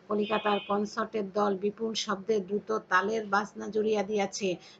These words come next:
যাত্রার দল বেহালার সঙ্গে গান গাহিতেছে।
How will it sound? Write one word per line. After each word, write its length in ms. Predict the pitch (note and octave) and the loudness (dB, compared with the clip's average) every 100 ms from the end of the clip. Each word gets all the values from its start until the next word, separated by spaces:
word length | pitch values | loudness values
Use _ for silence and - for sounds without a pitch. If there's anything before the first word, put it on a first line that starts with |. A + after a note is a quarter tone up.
| F3+ | -2
যাত্রার 500 | G3 G3+ - A#3 G3+ | 0 0 -2 -2 0
দল 180 | A3 G3 | 0 0
বেহালার 440 | G3+ G#3 A#3 A3+ | 0 -2 0 0
সঙ্গে 400 | - A3+ G#3+ G#3+ | -2 -2 0 0
গান 340 | F#3 G3+ A3 | 0 0 0
গাহিতেছে। 600 | G#3 G3 F#3 F#3+ - E3+ | 0 -2 -2 -4 -4 -6